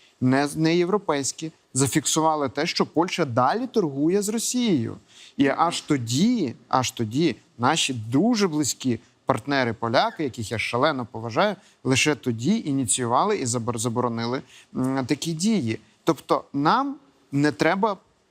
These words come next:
точно бути жертвою. Ми не жертва. Ми, в першу чергу, ті, хто, звісно, воює, я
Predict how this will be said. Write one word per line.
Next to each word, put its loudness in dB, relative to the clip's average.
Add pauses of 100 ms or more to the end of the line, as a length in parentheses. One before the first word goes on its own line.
(140)
точно 2
бути -2
жертвою. -2
Ми 2
не 0
жертва. -4 (760)
Ми, 4 (680)
в -20
першу 0
чергу, -2
ті, -4
хто, -6
звісно, -2
воює, -2
я 0